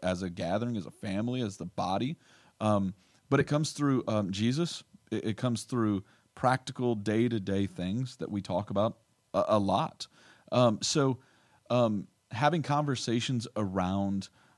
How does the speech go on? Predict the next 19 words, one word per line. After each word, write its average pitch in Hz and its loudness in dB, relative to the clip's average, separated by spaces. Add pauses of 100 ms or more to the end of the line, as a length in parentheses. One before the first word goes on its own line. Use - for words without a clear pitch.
um, 98 -2
we 104 -2
have, 120 -2
we've 98 -2
had 98 -2
conversations 92 -6
around 90 -6 (400)
denominations. 95 -4
<laughs> 117 -2 (520)
Uh, 113 0
what 123 0
is 139 2
this? - -10 (140)
Um, 101 2 (720)
but 127 2
also 143 4 (1300)
differentiating 139 0 (260)
the 113 0
word, 113 2